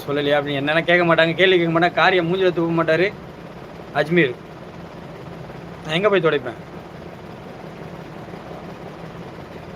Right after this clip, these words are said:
அதுலயும் மே மந்த் எண்டு, ஜூன் மந்த் வர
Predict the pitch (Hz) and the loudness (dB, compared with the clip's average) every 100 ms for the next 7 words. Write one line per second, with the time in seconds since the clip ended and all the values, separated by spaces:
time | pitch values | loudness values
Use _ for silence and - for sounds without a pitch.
0 | - - - - - - - - - - | -14 -14 -14 -14 -14 -14 -14 -14 -14 -14
1 | - - - - - - - 123 160 160 | -14 -12 -12 -14 -14 -12 -8 -4 0 0
2 | 165 160 147 175 156 117 - - - - | 0 -2 -2 -2 -2 -4 -12 -16 -16 -6
3 | 131 175 175 160 139 139 160 175 131 165 | 0 2 4 2 0 -2 4 4 4 4
4 | 180 165 147 - 151 139 135 143 156 | 4 4 0 -2 -2 0 0 2 2